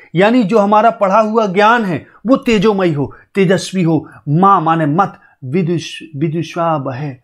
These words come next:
माने हम विद्वेष ना करें, हम द्वेष ना करें।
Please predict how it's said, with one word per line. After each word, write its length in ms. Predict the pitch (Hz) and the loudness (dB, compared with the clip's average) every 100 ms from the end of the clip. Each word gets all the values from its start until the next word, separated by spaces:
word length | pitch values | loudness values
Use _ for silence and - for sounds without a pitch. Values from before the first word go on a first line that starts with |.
| - - _ | -20 -20 _
माने 220 | 143 170 190 | -2 0 2
हम 180 | 190 | 0
विद्वेष 500 | 165 165 190 254 - 240 | 0 2 2 2 2 0
ना 160 | 254 | 0
करें, 340 | 214 180 135 - - - | 0 -2 -4 -10 -12 -6
हम 180 | 190 135 | -2 2
द्वेष 440 | 175 214 196 - | 2 4 0 -4
ना 160 | 170 131 | -10 -10
करें। 280 | - - | -14 -20